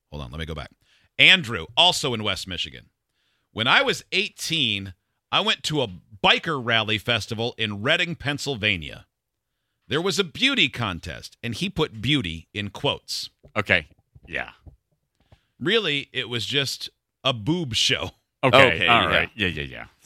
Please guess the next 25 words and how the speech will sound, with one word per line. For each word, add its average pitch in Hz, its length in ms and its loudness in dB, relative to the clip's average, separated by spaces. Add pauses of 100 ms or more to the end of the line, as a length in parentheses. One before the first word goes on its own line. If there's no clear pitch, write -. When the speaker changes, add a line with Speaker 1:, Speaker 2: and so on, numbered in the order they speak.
Speaker 2:
<laughs> 339 60 -2 (1500)
Speaker 3:
Like 120 60 0
Speaker 1:
Well, 170 220 4 (260)
I 220 140 8
got 240 180 2
my 160 120 4
twenty-one-year-old 175 1080 0
girlfriend 120 800 0 (840)
and 143 200 2
a 143 120 2
sixteen-year-old 143 1160 0
girl 113 300 0
we 104 160 -2
knew 101 340 0 (400)
up 170 240 2
on 160 160 2
the 131 80 -4
stage, 117 800 0 (1000)
and 127 200 2
they 156 100 6
both 208 360 0
got 196 280 2
naked 147 480 0 (100)
and 156 220 2
went 185 320 2